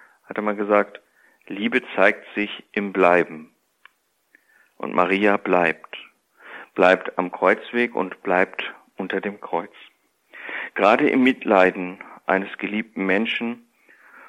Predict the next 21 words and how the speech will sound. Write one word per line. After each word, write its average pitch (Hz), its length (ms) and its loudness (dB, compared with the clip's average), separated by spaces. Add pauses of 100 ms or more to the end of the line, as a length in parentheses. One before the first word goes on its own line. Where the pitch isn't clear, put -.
(120)
wo 107 160 0
wir 107 280 4
vielleicht 113 520 2
aktiv - 560 -2
gar 107 160 4
nichts 113 240 -4
mehr 107 160 0
tun 113 300 -2
können, 87 440 -6 (1300)
wenn 87 220 -6 (180)
alles 92 260 0
umsonst 110 400 0
scheint, 82 420 -4 (1160)
dann 95 120 -2
ist - 220 -4
vielleicht 95 340 2
das 92 100 0 (160)
Aushalten 85 920 -2 (880)
des - 100 -10
Schmerzes, 90 600 -4 (1000)
das - 120 -12